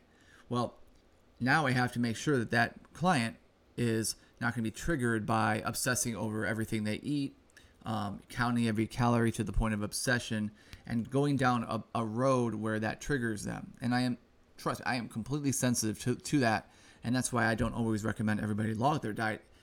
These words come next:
if it takes them down a darker path that they don't need to be down. When I say to somebody, "I want you exercising every day,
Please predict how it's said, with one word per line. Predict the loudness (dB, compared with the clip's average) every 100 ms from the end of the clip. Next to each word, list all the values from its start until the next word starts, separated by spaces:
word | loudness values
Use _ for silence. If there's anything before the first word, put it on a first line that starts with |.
| -12
if | -8
it | -4
takes | -2 0
them | -2
down | 0 0 0 -2 -6 -8
a |
darker | -6 0 2 2 -2
path | -2 0 0
that | -2 -4
they | -2
don't | -2
need | -2 -2
to | -4
be | -6
down. | -4 -2 -2 -6 -10 -14 _ _ -20 -20 -20 -20 -20 _ -20 _ _ _ _ _ -2
When | 2
I | 4
say | 4 2
to | 2
somebody, | 0 0 2 2
"I |
want | 2 2 0
you | 0
exercising | 0 -2 -2 2 2 0 -2
every | -2 0
day, | 0 -2